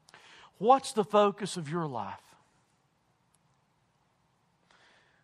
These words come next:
Do you see yourself with the Apostle Paul as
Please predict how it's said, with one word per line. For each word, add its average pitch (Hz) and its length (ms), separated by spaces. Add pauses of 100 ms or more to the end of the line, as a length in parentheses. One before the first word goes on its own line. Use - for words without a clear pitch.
(260)
Do 185 120
you 214 180
see 240 240
yourself 208 580
with 185 200
the 180 180
Apostle 185 560
Paul 175 560
as 135 240